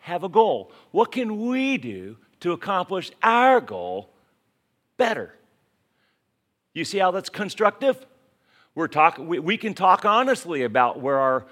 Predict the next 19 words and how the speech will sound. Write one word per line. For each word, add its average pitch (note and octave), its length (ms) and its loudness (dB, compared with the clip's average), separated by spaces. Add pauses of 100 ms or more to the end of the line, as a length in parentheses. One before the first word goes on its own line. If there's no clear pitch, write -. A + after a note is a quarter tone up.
(160)
where C#3+ 220 2
our C3+ 140 4
faults D#3 520 -2
are, D#3+ 460 -2
where A2+ 160 -2
our G#2+ 160 0
weaknesses C#3+ 760 -8
are. D#3+ 460 -4 (300)
You C3+ 100 -8
know, D3 100 -4
we F#3+ 120 -4
can G#3+ 180 -6
do B3+ 240 -2
that B2+ 400 2
because G#3 480 -2
we're G#3 180 0
on G3+ 140 0
the G3+ 100 -4
same G#3 380 -8